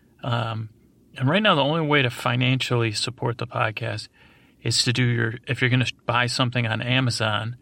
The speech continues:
you can go through our affiliate thing, which is sleepwithmepodcast dot com slash Amazon, and then do your normal Amazon shopping, and I think we get a small percentage of that, but that would be great. Uh, you know, a small percentage of something is something. So, uh,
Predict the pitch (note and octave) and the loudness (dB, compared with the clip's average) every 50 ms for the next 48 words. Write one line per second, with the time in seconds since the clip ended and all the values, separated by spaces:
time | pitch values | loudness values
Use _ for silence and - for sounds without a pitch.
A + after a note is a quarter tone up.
0 | _ _ _ _ _ _ _ _ _ B2 A2+ A#2+ A#2+ A#2+ A#2 G#2 - - B2+ B2 | _ _ _ _ _ _ _ _ _ -2 0 0 2 0 0 -2 -2 -2 -2 0
1 | A#2 A#2 G#2+ G#2+ - - - C3+ C3 B2 B2 A2+ A2+ A#2+ - _ - A#2+ A2+ A2+ | 0 0 -2 -4 -6 -2 0 2 2 4 2 2 0 -2 -6 _ -6 -4 -2 -2
2 | A2 A2+ A#2 A#2+ - - _ _ - - _ _ _ _ _ _ _ _ - B2+ | -2 -4 -6 -8 -12 -18 _ _ -20 -20 _ _ _ _ _ _ _ _ -8 -4
3 | - B2 G#2+ - - - C#3 C3+ - C3+ A#2+ B2 A#2+ A#2+ - C3+ B2 A#2 A2+ - | -2 0 0 0 0 0 0 0 0 0 2 4 2 2 2 2 0 0 0 -2
4 | - B2+ A#2 A#2+ A#2+ - - B2 A#2+ A#2+ - - A#2+ A2+ A#2 B2+ B2 - - A#2+ | -2 -2 0 -2 -2 -2 0 0 0 0 -2 -2 -2 -2 -2 -4 -4 0 2 2
5 | A2+ A#2 A2+ - B2+ A2+ A2 A2 A2+ A2 - A#2+ G#2+ A2 A2+ A2+ B2+ - - _ | 2 2 0 0 2 2 2 0 -2 -2 -2 -2 -2 -2 -2 -4 -4 -8 -10 _
6 | _ _ - - - _ - - - - - - _ _ - B2+ B2 B2 A#2+ A#2+ | _ _ -20 -20 -20 _ -20 -20 -20 -20 -20 -20 _ _ 0 4 4 6 6 4
7 | A#2 A#2 A#2 A#2+ A#2 A#2 A#2+ A#2 A#2+ A#2+ A#2+ A#2+ A#2+ A#2 A2+ A#2 A#2 A2+ A#2 A2+ | 4 4 2 2 4 4 4 4 4 4 4 4 4 4 2 2 2 2 0 0
8 | A2+ A2+ G#2 A2+ A2 A2 G#2+ A2 - - - A2+ A2 A2 - - A2 A2 A2 G#2 | 0 0 2 2 2 2 2 2 0 2 2 2 0 0 -2 -2 -2 -2 -2 -2
9 | G#2+ G#2 - A#2+ A2+ - A#2 A2 G2+ A2+ G#2+ G#2 - - - B2 A2+ A2+ A2 - | -4 -2 -2 -4 -4 -2 -4 -2 0 0 0 0 -2 -2 -2 0 -2 -2 -2 -4
10 | - - - - A#2+ A2+ A2+ G2+ - A#2+ A2 G#2+ G#2 A2 A2+ A#2+ - A2+ A2+ B2 | -6 -6 -2 0 0 0 0 0 -2 -2 0 0 0 0 0 0 0 0 2 2
11 | C#3+ C#3 A#2 A2 G#2+ G#2+ - G#2+ A2 G#2+ A2 A2 C#3 - - - - _ _ - | 2 2 0 -2 -4 -6 -8 -8 -6 -4 -2 0 0 -2 -4 -8 -16 _ _ -2
12 | B2+ A2+ G#2+ A#2 A2+ A2 A2 - - _ _ _ _ _ _ _ _ _ _ _ | -2 0 0 -2 -4 -6 -10 -14 -16 _ _ _ _ _ _ _ _ _ _ _
13 | _ _ _ _ _ _ B2+ B2 A#2 A2 G#2+ A#2 A#2+ A#2+ - - - B2+ A#2+ B2 | _ _ _ _ _ _ -4 -2 -2 -2 0 0 0 0 0 0 2 4 4 4
14 | B2 - - - - C3 B2 B2 A#2+ A2+ - A2 - - B2 C#3 D#3 - A#2+ A#2+ | 2 2 0 0 2 2 2 2 0 0 -2 -4 0 0 0 0 0 0 -2 0
15 | B2 A2+ - - - C#3+ F3 - - A#2 A2+ G#2+ - - - A#2 A2+ A2 A#2 A#2 | 0 0 0 0 0 0 0 -2 -4 -8 -8 -6 -6 -4 -2 -2 -2 -2 -4 -4
16 | A2+ A2 A2 A2+ A2+ | -4 -4 -4 -6 -8